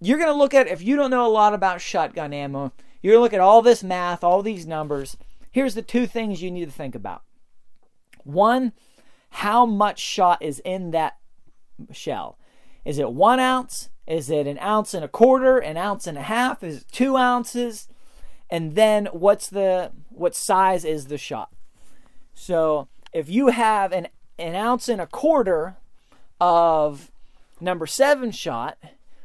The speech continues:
that's gonna give you a certain number of pellets of number seven shot. If you have an ounce and a half, that's gonna give you, purport is that twenty, twenty-five percent more,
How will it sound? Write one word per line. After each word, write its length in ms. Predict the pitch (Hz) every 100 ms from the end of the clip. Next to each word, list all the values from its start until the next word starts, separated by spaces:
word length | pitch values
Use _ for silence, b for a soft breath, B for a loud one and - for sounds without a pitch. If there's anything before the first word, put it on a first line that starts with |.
| -
that's 300 | 190 247 -
gonna 240 | 277 254
give 300 | 226 226 226
you 240 | 196 214 208
a 80 | 180
certain 760 | - - 220 233 220 190 180
number 640 | 180 190 196 196 202 196 - -
of 220 | 156 -
pellets 640 | - 202 165 156 - - - b b
of 180 | 151 135
number 240 | 156 160
seven 380 | 156 180 151 143
shot. 360 | 127 139 104 - b b b b
If 140 | 151
you 120 | 185 202
have 80 |
an 100 | 185
ounce 280 | 190 202 190
and 100 | 185
a 40 | 156
half, 520 | 220 269 294 - - b b b
that's 320 | 190 208 -
gonna 260 | 220 202
give 260 | 170 196 196
you, 340 | 190 190 185 -
purport 400 | 175 151 208 202
is 80 | 165
that 180 | 139
twenty, 600 | - 208 208 202 202 196 -
twenty-five 500 | 190 190 - 185 185
percent 420 | 170 - 185 160
more, 600 | 156 196 196 190 190